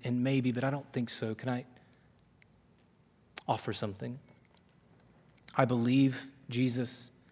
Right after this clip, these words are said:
who is gentle and lowly, I believe he would start by reminding you first that he has not withheld love from you.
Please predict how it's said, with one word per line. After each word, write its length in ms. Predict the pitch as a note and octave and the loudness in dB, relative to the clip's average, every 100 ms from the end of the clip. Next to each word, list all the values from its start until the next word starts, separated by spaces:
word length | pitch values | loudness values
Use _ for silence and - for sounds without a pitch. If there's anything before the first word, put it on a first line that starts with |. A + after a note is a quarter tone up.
| _ _ _ | _ _ _
who 120 | C3+ | 4
is 80 | A#2+ | 4
gentle 460 | G#2+ B2 B2 B2+ A#2 | 2 0 0 2 2
and 120 | A2+ | 2
lowly, 400 | A#2 A#2 A#2 A2+ | 2 4 4 2
I 60 | A#2 | 2
believe 320 | A#2+ A#2+ A#2 | 2 2 2
he 120 | A#2+ | 0
would 120 | A#2 | 0
start 420 | - - B2+ A#2 - - - - - - | -2 -2 0 -2 -6 -20 -20 -20 -20 2
by 120 | B2+ | 4
reminding 840 | A#2 A#2 A2 A2 A#2 B2 A#2+ A#2 | 6 4 2 4 4 4 4 4
you 160 | A2+ A2 | 4 2
first 720 | G#2 - A#2 G#2 G2+ - - - - _ - | -2 -2 0 0 -2 -10 -14 -20 -20 _ -4
that 100 | A#2+ | 0
he 80 | A#2+ | 2
has 100 | G#2+ | 2
not 240 | G#2+ G#2+ | 0 -2
withheld 360 | A#2+ - G#2 G2+ | -4 -4 -4 -2
love 160 | G2 | -6
from 200 | G2 G2+ | -6 -10
you. 220 | G#2 A2 | -6 -8